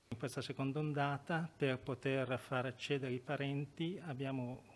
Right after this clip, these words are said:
utilizzato ulteriori accorgimenti, quindi noi forniamo tutti i D P I, ossia i dispositivi di protezione, quindi sovraccamici, maschere, se servono gli occhiali e tutto quanto,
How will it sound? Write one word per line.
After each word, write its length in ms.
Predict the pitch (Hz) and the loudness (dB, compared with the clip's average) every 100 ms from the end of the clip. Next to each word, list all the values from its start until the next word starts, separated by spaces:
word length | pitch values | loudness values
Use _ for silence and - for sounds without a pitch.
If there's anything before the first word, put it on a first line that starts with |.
| - | -10
utilizzato 640 | 165 - 131 127 151 - | -8 -2 0 2 2 2
ulteriori 540 | 127 - 127 139 139 | -2 0 0 2 0
accorgimenti, 1000 | 131 - 120 127 139 147 143 143 139 175 | 0 -2 -4 -2 0 2 2 2 -2 -6
quindi 460 | - 139 135 123 123 | -4 0 2 2 0
noi 200 | 131 123 | 0 -2
forniamo 460 | - 123 131 123 | -4 -2 0 0
tutti 240 | 113 120 - | -2 -4 -4
i 40 | |
D 120 | 113 | -4
P 100 | - | -4
I, 280 | 139 131 170 - - - - - | 0 0 0 -4 -18 -20 -20 -18
ossia 180 | - 123 | -8 -6
i 40 | |
dispositivi 880 | 113 110 123 120 113 - 131 120 123 - - - - - - | -4 -4 -6 -6 -6 -6 -4 -2 -4 -6 -16 -16 -16 -16 -6
di 120 | 123 | -4
protezione, 720 | 127 117 170 - 131 139 147 | -2 0 0 0 0 0 0
quindi 500 | 135 131 131 117 113 110 - - - | 0 -2 0 0 -4 -6 -12 -20 -14
sovraccamici, 960 | - 117 131 123 156 151 156 143 - | -8 -4 -2 2 6 6 6 2 2
maschere, 560 | 131 139 131 - 151 143 | 4 4 2 0 0 0
se 160 | - 120 | -2 -4
servono 540 | 135 123 123 120 120 | -2 0 0 0 0
gli 80 | 127 | -2
occhiali 880 | 135 - 135 139 139 143 143 135 117 | -4 0 2 4 4 4 4 2 0
e 60 | 110 | -4
tutto 260 | - - - | -10 -6 -2
quanto, 440 | 131 123 - 131 | 0 0 -2 -6